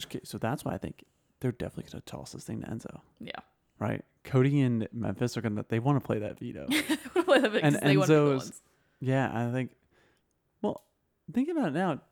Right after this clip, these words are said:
Speaker 1: Do you think Enzo threw this week? I don't
Speaker 2: I don't know. I don't think, I think he was truly that bad <laughs> at the game.
Speaker 1: You think so? Because, I mean, from his perspective, he's like, "If Nicole wins, I'm safe."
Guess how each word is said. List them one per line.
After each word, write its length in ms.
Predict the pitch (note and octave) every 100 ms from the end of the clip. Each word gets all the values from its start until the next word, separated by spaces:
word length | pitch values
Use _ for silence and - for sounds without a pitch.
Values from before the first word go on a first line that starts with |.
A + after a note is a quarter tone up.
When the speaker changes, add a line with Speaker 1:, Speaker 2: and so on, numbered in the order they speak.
| _
Speaker 1:
Do 100 | B2+
you 40 |
think 200 | - A#2+
Enzo 340 | - D#3+ G3+ G3+
threw 300 | E3+ G3 A#3 _ _
this 240 | - G3+ -
week? 240 | D#4 D4+ -
I 100 | -
don't 180 | - _ _ _
Speaker 2:
I 60 | -
don't 100 | G#3+
know. 120 | F#3+
I 40 | F3
don't 100 | F#3
think, 120 | F3+
I 100 | A3
think 160 | D4
he 80 | C4
was 180 | C4 F3+
truly 340 | - A3 F#3
that 260 | E3+ D#3 -
bad 200 | C#3 -
<laughs> 80 | -
at 20 |
the 100 | D4+
game. 640 | C#4 - C#4+ F4 G4+ - - -
Speaker 1:
You 80 | C3
think 180 | C#3+ D3
so? 240 | G3 G3+
Because, 260 | E3 D3 -
I 100 | C#3+
mean, 180 | D#3 C3+ _ _ -
from 100 | C3
his 160 | D#3+
perspective, 640 | - D3 D#3+ E3+ C#3 A2+ - _ _ _ _ _ _ - - _ _ _ _ _
he's 220 | - C3
like, 140 | A#2+ A#2
"If 100 | G#2+
Nicole 340 | A#2 - B2
wins, 200 | A#2+ A2+
I'm 100 | G#2
safe." 300 | - F2+ F#2+